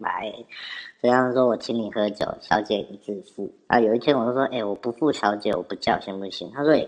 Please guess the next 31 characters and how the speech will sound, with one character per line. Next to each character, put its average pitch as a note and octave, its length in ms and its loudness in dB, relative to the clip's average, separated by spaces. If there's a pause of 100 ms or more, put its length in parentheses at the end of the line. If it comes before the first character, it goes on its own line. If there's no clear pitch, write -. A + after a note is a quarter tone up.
可 G2+ 160 -6
以， G2 240 -8
就 A#2+ 120 -2
好 - 120 -4
好 G#2 160 0
喝 G#2 220 -6
酒 - 240 -14
就 - 140 -20
好。” - 180 -14 (300)
对， - 100 -2 (140)
啊， B2+ 100 2
殊 D#3 180 2
不 D3 140 4
知 C3+ 160 -2
那 C3+ 180 0
一 B2+ 60 -2
次 C3 220 -2
之 B2+ 120 -2
后 B2+ 160 4
就 B2+ 100 0
开 A#2+ 220 -2
启 G#2+ 280 -4
了 F#2+ 100 -4
我 G2 140 -4
就 A2 80 -4
是 A2 160 -2
不 A2+ 120 -12
叫 A2 220 0
小 - 240 -4
姐 - 220 -16
忘 G2+ 180 -4